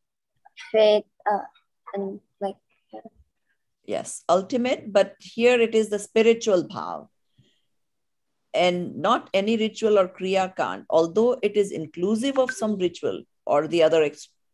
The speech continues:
Speaker 2: ex-, externally, it indicates samyak gyan and samyak darshan. So if, until you have the spiritual bhav,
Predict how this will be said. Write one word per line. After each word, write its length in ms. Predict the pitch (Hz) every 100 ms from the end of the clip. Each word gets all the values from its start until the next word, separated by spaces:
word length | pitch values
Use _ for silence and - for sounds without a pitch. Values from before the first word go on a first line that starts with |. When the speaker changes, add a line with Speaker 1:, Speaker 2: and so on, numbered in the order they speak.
| _ _ _ _
Speaker 2:
ex-, 320 | 147 - - - _ _ _ _ _
externally, 680 | - 180 185 185 156 156 -
it 160 | 170 -
indicates 680 | 175 180 196 196 196 196 -
samyak 420 | 170 196 214 185
gyan 320 | 160 151 156
and 140 | 156
samyak 400 | - 107 120 98
darshan. 400 | - - - - - - _ _ _
So 200 | - 247
if, 260 | - 214 - - -
until 300 | 190 262 262
you 140 | 262
have 120 | 247
the 140 | 233 233
spiritual 720 | - 190 220 233 240 233 185
bhav, 360 | 143 78 64